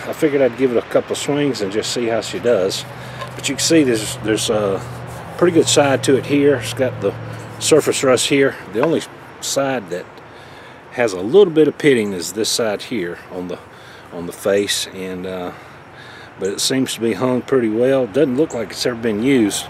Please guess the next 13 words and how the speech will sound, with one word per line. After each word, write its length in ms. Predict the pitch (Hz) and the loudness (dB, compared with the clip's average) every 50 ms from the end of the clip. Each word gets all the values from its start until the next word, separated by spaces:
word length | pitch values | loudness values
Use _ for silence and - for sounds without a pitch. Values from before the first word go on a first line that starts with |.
| - - - - - - - - - - | -12 -16 -14 -14 -14 -14 -16 -14 -6 0
There 120 | 113 117 | 2 4
was 260 | 113 123 147 151 135 135 | 6 8 6 8 8 6
a 120 | 120 104 | 6 6
label 520 | 95 98 117 123 139 147 127 117 107 104 | 6 6 6 8 8 6 6 6 4 6
on 220 | 107 110 110 104 104 | 6 4 4 4 2
this 240 | 104 98 - - - | 0 0 0 0 0
thing 300 | 110 104 101 98 95 95 | 0 0 0 0 -2 -2
right 240 | 95 98 95 92 | -4 -4 -4 -6
here, 280 | - 104 95 98 113 113 - - - - - - - - - - - - - - - | -2 -2 0 0 -2 -4 -6 -14 -16 -18 -20 -20 -20 -20 -20 -18 -18 -18 -18 -14 -8
um, 340 | 98 98 98 95 92 90 90 | -4 -2 0 0 0 -2 -4
at 80 | - | -2
some 280 | - - 139 120 110 98 | 0 2 2 2 2 0
point. 380 | - - 113 117 117 127 117 | 0 0 0 0 0 -2 -4